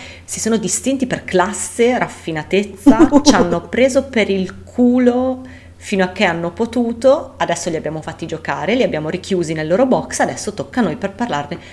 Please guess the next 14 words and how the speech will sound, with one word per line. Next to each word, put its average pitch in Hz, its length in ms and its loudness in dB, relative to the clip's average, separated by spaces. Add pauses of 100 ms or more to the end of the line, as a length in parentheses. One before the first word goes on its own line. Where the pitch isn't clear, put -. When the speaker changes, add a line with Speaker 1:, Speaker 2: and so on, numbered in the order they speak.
(160)
Speaker 1:
da 208 120 -2
persone 208 460 -4
adulte. 147 760 -8
Quindi 165 560 -2 (120)
promettiamo 220 520 2
di 233 80 2
non 185 160 2
fare 180 300 0
troppa 226 560 2
facile 170 400 -4
ironia, 160 340 -2
forse 185 240 -4
un 135 80 -6
pochino 143 360 -12